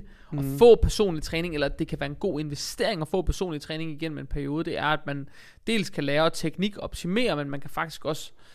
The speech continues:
Speaker 1: øh, øh, lære nogle ting om, hvor hårdt kan jeg presse mig selv, øh, hvordan kommer jeg ud af min komfortzone med lige nøjagtigt, øh, det her, øh, givende løft.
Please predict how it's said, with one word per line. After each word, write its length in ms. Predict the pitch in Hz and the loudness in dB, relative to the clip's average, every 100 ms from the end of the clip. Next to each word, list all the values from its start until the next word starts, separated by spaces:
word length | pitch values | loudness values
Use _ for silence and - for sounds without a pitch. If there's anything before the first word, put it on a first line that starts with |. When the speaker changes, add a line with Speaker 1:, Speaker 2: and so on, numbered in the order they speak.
| - - | -20 -4
Speaker 1:
øh, 680 | 151 147 143 143 139 139 139 - - - | 2 4 2 0 -2 -2 -6 -10 -16 -12
øh, 140 | 147 - - - - 147 147 147 143 | -12 -12 -12 -10 -8 -8 -6 -4 0
lære 520 | 147 156 170 208 196 - - - - - - - - | 2 4 4 4 0 -6 -10 -8 -8 -8 -12 -16 -8
nogle 260 | 160 160 160 | -2 -2 -2
ting 320 | - 202 - | 0 0 2
om, 320 | 151 160 - - - - | 0 0 -4 -12 -14 -8
hvor 160 | 151 147 - | -4 -4 4
hårdt 300 | 175 214 - | 6 6 2
kan 140 | 156 | 0
jeg 100 | 143 | 0
presse 380 | - 170 - - | 0 0 0 -8
mig 120 | 151 | -10
selv, 360 | - 165 160 - - - - - 160 | -2 0 0 -4 -12 -8 -8 -4 2
øh, 320 | 156 151 147 | 4 4 2
hvordan 380 | 156 175 185 196 | 2 2 2 2
kommer 220 | 185 160 | 2 4
jeg 100 | 160 | 4
ud 80 | 175 | 4
af 80 | |
min 140 | 156 147 | 2 -2
komfortzone 800 | 160 147 - 151 175 - 151 147 | -4 -4 -2 0 0 -2 -2 -2
med 100 | 147 - | -6 -6
lige 140 | 156 170 | 0 2
nøjagtigt, 540 | 170 175 165 - - - | 2 -2 -8 -10 -16 -10
øh, 340 | - - - - | -10 -8 -10 -2
det 120 | 165 | 0
her, 160 | 156 147 - 190 - | 0 -2 -8 -12 -12
øh, 320 | - - - | -10 -10 -12
givende 280 | - 170 160 | -4 -2 2
løft. 340 | 160 180 - | 4 4 2